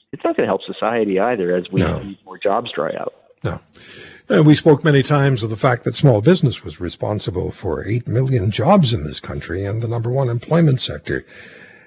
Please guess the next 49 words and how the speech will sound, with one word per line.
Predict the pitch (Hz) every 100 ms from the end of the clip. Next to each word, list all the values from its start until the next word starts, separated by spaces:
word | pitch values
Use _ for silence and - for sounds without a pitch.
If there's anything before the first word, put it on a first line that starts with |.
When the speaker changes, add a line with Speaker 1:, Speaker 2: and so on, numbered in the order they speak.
| _ -
Speaker 2:
Adam, | 170 190
how | 175 269
close | - 202 226 185
are | 160 104
you? | 80 78 64 85 107
I | 107
mean, | 110
I | 127
don't | 170
want | 139
to |
get | 127 110
too | -
personal | - 139 - -
with | 156 64
you, | 82 127
but | 98 92 - - _ _
how, | 151 180 - _
how | 139 190
close | - 160 175 123
are |
you | 73 58 85 151 _ _ _ _ -
to | 151 131 147 -
not | 147 135 151 - - -
being | 160 143 131
able | 120 117
to | 113
hold | 101 - 170 151
on | 147 160
to | 107
your | 73
business | 67 64 71 110 - - -
after | - 123 160
everything | 143 143 151 151 135
you've | 127 -
put | 131
into | 120 127 85
it | 67 -
and |
everything | 117 131 147 147
you've | 135
experienced | 123 - 160 131 80 80 - - - -
over | 147
the | 135
last | 139 127 143
eighteen | 123 135
or | 101
nineteen | 101 101 98
months? | 78 67 -